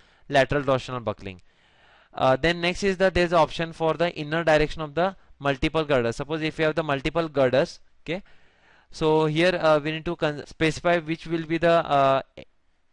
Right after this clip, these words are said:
extreme edge girder or which will be the interior girder. So if I select here the local Y,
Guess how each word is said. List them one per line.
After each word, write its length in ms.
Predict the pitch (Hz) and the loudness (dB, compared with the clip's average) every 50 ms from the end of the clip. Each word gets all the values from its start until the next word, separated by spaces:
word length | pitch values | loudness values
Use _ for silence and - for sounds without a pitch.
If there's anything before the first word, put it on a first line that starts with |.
| _ _ _ - | _ _ _ -8
extreme 400 | 139 - - - - 170 165 165 | -6 -6 -6 -6 -4 -4 -4 -2
edge 200 | 160 160 147 143 | -4 -4 -4 0
girder 360 | 147 147 139 139 147 160 151 | 2 2 4 4 4 2 0
or 160 | - 139 135 135 | 0 0 0 0
which 220 | 131 131 131 - | 0 -4 -10 -10
will 140 | 143 147 143 | -10 -10 -8
be 80 | 135 139 | -8 -6
the 100 | 135 147 | -4 -6
interior 380 | 139 127 - 123 117 120 120 | -4 -4 -4 -2 0 0 -2
girder. 340 | 104 113 104 98 98 95 - - _ _ _ - _ _ | -2 -2 -4 -4 -6 -8 -10 -14 _ _ _ -20 _ _
So 140 | - - 170 | -6 -2 -2
if 160 | 170 165 175 | 0 0 0
I 80 | 180 180 | -2 -2
select 380 | - - 180 165 180 170 - | -2 -2 -2 -2 -2 -2 -2
here 200 | 190 190 185 175 | 0 0 0 0
the 200 | 160 185 185 180 | 2 2 2 2
local 500 | 175 165 151 147 143 - - 170 165 156 | 2 0 -2 -2 -2 0 0 0 0 0
Y, 280 | 135 131 127 147 175 | 2 2 2 2 0